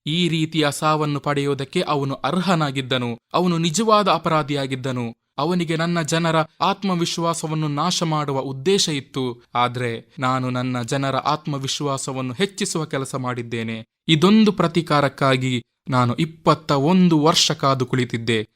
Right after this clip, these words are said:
ಇವತ್ತು ನನಗೆ ತುಂಬಾ ಖುಷಿಯಾಗ್ತಿದೆ. ನನಗೆ ಸಾವಿನ ಬಗ್ಗೆ ಭಯವಿಲ್ಲ.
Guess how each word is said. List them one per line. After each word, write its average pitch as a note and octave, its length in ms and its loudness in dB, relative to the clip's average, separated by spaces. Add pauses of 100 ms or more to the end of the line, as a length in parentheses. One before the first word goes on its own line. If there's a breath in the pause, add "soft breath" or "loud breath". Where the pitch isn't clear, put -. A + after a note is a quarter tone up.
(160)
ಇವತ್ತು C3 320 -2
ನನಗೆ A#2+ 280 -2
ತುಂಬಾ D#3+ 360 0
ಖುಷಿಯಾಗ್ತಿದೆ. A#2+ 840 -4 (300)
ನನಗೆ C#3+ 380 2
ಸಾವಿನ D3 460 0
ಬಗ್ಗೆ C3+ 340 -2
ಭಯವಿಲ್ಲ. C3 680 -4